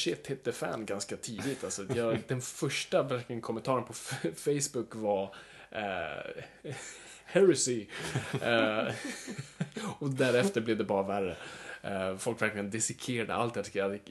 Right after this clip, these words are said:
Speaker 1: jag bara nämnde typ, ehm, jämförde att gilla Ba-, Burtons Batman-film var lite som att gilla,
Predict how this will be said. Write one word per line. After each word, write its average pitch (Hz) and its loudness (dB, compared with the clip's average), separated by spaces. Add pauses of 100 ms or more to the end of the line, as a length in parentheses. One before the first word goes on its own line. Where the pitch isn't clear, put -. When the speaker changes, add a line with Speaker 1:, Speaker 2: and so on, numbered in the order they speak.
Speaker 1:
jag 107 -4
bara 101 -4
nämnde 101 -4
typ, - -10
ehm, 64 -10 (140)
jämförde 95 -6 (400)
att - -16
gilla 98 -6
Ba-, 92 -8 (120)
Burtons 95 -4
Batman-film 98 -6
var 95 -8
lite 95 -12
som 92 -12
att 95 -12
gilla, 85 -8